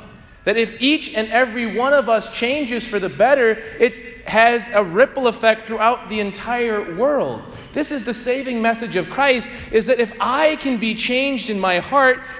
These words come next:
then my world changes, and I can change the world with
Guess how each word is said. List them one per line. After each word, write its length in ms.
then 240
my 280
world 460
changes, 600
and 180
I 240
can 180
change 460
the 80
world 560
with 260